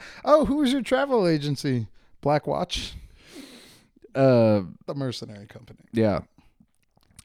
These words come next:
Speaker 2: Uh,
Speaker 1: We're setting the world
Speaker 2: there's
Speaker 1: on
Speaker 2: a merc-,
Speaker 1: fire right
Speaker 2: there's a
Speaker 1: there.
Speaker 2: mercenary company in this movie. They get fucked up by
Speaker 1: There's always a mercenary or,
Speaker 2: the
Speaker 1: like, special police.
Speaker 2: Amazon. So evil Amazon, uh,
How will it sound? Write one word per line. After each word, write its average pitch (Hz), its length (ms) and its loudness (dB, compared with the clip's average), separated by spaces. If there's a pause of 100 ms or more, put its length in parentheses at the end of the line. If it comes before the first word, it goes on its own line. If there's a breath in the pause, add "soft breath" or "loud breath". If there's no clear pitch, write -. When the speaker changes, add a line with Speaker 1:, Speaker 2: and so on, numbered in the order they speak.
(120)
Speaker 2:
Uh, 110 540 4
Speaker 1:
We're - 40 6
setting 135 260 2
the 131 40 6
world 123 220 8
Speaker 2:
there's - 140 8
Speaker 1:
on - 40 6
Speaker 2:
a - 20 2
merc-, - 120 6
Speaker 1:
fire 101 140 4
right - 40 4
Speaker 2:
there's 185 140 6
a - 20 2
Speaker 1:
there. 190 60 2
Speaker 2:
mercenary 170 400 2
company 156 340 0
in 135 100 2
this 131 140 0
movie. 147 380 -2 (600)
They 127 100 2
get 131 120 -2
fucked 131 280 0
up 120 120 0
by 117 80 2
Speaker 1:
There's 156 200 4
always 208 420 2
a 214 60 4
mercenary 214 560 2
or, 175 180 6
Speaker 2:
the 180 60 6
Speaker 1:
like, 170 100 4
special 196 400 2
police. 160 140 6
Speaker 2:
Amazon. 185 500 4
So 165 140 0
evil 170 260 2
Amazon, 165 640 0 (420)
uh, 117 280 2